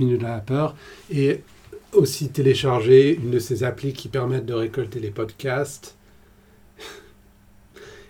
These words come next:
Et, euh, nous espérons vous retrouver la semaine prochaine sur la Minute de la Peur. De ma part,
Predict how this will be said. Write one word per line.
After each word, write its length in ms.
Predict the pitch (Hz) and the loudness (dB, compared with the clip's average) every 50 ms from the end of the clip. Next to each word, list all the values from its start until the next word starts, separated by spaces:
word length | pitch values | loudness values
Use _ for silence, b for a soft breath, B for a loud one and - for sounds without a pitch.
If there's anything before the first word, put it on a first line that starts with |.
| B - | B 0
Et, 220 | - 131 127 127 123 | 4 6 6 6 6
euh, 120 | 120 117 | 4 2
nous 500 | 113 113 113 113 123 123 120 117 110 123 | 2 0 0 0 -2 -2 -4 0 2 2
espérons 380 | 120 - - 143 127 - 131 135 | 2 4 4 4 6 8 8 8
vous 180 | 127 110 117 | 8 6 4
retrouver 320 | 127 123 - - 120 123 123 | 2 0 0 -2 0 0 0
la 120 | 123 120 | 0 -2
semaine 220 | 120 - 131 113 | -2 -4 -4 -4
prochaine 340 | 110 - - - 131 135 127 | -4 -4 -4 -2 0 0 0
sur 140 | 110 - 131 | 0 -2 -2
la 120 | 113 113 | -4 -4
Minute 220 | 110 110 117 120 113 | -4 -6 -6 -8 -6
de 80 | 117 | -6
la 160 | 110 107 107 104 | -6 -6 -6 -6
Peur. 400 | 104 - 123 135 151 156 156 b b b b b b b - | -6 -6 -4 -4 -4 -4 -6 b b b b b b b 0
De 100 | 131 135 | 2 4
ma 160 | 131 143 139 | 4 4 4
part, 360 | 135 - 143 143 139 131 - | 2 2 0 2 0 0 -4